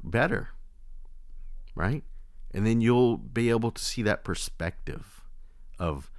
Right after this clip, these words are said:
where you stand, and you maybe feel better about yourself. So when you're kind and you take the time to do stuff for others, you can receive kindness too in return.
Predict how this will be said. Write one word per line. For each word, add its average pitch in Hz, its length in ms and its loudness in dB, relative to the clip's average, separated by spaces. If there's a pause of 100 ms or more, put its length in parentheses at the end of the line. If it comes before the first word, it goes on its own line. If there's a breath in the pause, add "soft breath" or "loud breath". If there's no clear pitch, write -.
(320 soft breath)
where 101 200 4
you 85 240 0
stand, - 720 -8 (160)
and 90 80 0
you 95 160 4
maybe 90 280 2
feel 90 480 0 (320 loud breath)
better 95 440 4
about 80 280 0
yourself. - 520 -6 (760 soft breath)
So 123 460 8 (120)
when 127 200 2
you're 110 140 4
kind 113 560 4
and 95 120 2
you 98 100 0
take - 200 -6
the 101 80 -6
time 101 280 0
to - 100 -8
do 95 200 0
stuff 82 320 -2
for - 180 -10
others, 87 440 -4 (680)
you 113 120 2
can 127 180 2
receive 117 400 0
kindness 80 500 -4
too 127 220 -2
in 80 100 0
return. 92 520 -4